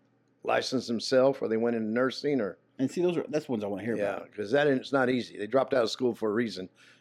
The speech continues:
Speaker 1: you know, authority issues or whatever the other reasons, and they went back. That's pretty crazy.
Speaker 2: Right, right. Well, all right, Dan. Well, thank you so much for, for
Speaker 1: You're welcome, buddy.
Speaker 2: being this here today, and
Speaker 1: Thank you.
Speaker 2: we're gonna, we're gonna sign off today, and then we'll get back to it as soon as we can next week.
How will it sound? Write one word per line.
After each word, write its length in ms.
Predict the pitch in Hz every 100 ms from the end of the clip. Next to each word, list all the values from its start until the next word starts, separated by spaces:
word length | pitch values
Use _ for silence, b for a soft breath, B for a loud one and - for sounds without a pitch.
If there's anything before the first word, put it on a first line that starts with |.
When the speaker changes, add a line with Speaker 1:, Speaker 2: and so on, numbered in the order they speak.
| b _
Speaker 1:
you 120 | 110
know, 80 | 127
authority 360 | 135 127 110 92
issues 240 | - 104
or 60 | 101
whatever 260 | 113 110 101
the 60 | 107
other 100 | 101
reasons, 400 | 120 110 90 87
and 160 | 104 104
they 40 |
went 220 | 101 90
back. 400 | 95 120 160 - _
That's 140 | - -
pretty 200 | 113 -
crazy. 440 | - 104 - 90 _ -
Speaker 2:
Right, 280 | 104 98 - -
right. 220 | 92 69 _ _ _ _ _ b b b b -
Well, 100 | 170
all 60 |
right, 180 | 339 247
Dan. 220 | 147 190
Well, 200 | 151 123
thank 280 | - 165 160
you 60 | 165
so 160 | 165
much 240 | 151 151 -
for, 280 | 135 120 113
for 60 | -
Speaker 1:
You're 60 | 113
welcome, 220 | 113 104
buddy. 180 | 104 107 _ _
Speaker 2:
being 160 | 135 139
this 140 | 131
here 180 | 139 131
today, 360 | 127 135 165
and 280 | 180 101 101
Speaker 1:
Thank 260 | - 117 -
you. 140 | 127
Speaker 2:
we're 140 | 110 123
gonna, 360 | 131 117 107 - _ _ _
we're 100 | 131
gonna 100 | 120
sign 240 | - 131 131
off 180 | 131 -
today, 340 | 120 131 165
and 100 | - 107
then 100 | 107
we'll 100 | 120
get 160 | 131
back 220 | 120 117 -
to 200 | 131 127
it 100 | 110
as 120 | 104
soon 200 | - 139
as 60 | 135
we 80 | 135
can 200 | 143 139
next 220 | 139 -
week. 220 | 185 -